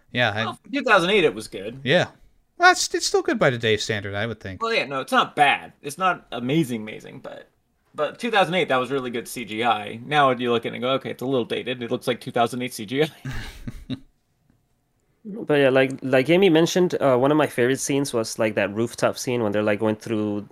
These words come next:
Speaker 3: the buildings. It, like, it kinda gave me a sense of vertigo, and something about that scene I really like, even though there's, like, not really much going on.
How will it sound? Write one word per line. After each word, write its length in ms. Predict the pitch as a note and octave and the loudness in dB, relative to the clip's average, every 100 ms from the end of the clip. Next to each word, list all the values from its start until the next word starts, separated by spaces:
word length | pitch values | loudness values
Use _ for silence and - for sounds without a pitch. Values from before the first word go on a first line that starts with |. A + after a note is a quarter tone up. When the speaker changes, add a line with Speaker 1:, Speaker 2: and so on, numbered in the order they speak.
| - | -10
Speaker 3:
the 120 | - | -6
buildings. 680 | G2+ A2 A2+ A2+ A2 - - - - | 0 2 2 0 -2 -8 -12 -8 -4
It, 160 | A#2 | 2
like, 360 | A#2+ A2+ - - | 2 0 -4 -12
it 100 | B2+ | -8
kinda 200 | - F3+ | -2 0
gave 160 | F3 E3 | 2 2
me 120 | D#3 | 2
a 60 | B2+ | 2
sense 280 | - C3+ A#2+ | 2 0 0
of 140 | G#2+ | -4
vertigo, 480 | G#2+ G#2+ B2 A#2 G#2+ | -2 0 2 4 2
and 340 | G#2 G#2+ G2+ - _ _ _ _ _ | 4 2 -2 -8 _ _ _ _ _
something 340 | - - G#3 A3+ | -2 2 4 4
about 200 | G3+ G3+ | 6 4
that 120 | F3 | 4
scene 280 | - E3 F3 | 2 2 2
I 100 | C3 | 2
really 300 | C#3 D#3 A#2 | 2 2 2
like, 240 | A#2 C3 | 0 0
even 220 | A#2+ B2+ B2+ | -2 0 2
though 320 | B2+ A#2+ A#2 | 2 2 2
there's, 240 | A#2 A2+ | 0 0
like, 260 | B2 G#2+ - | -2 -2 -2
not 200 | A#2 G#2 | -4 0
really 520 | B2 A#2+ A#2 A2 A2 - _ _ | 0 0 -2 -6 -8 -14 _ _
much 300 | G#2+ C#3 - | 0 0 0
going 260 | C#3+ D3 C#3+ | 2 4 4
on. 440 | C#3+ D3 C#3+ C3+ | 2 0 -6 -12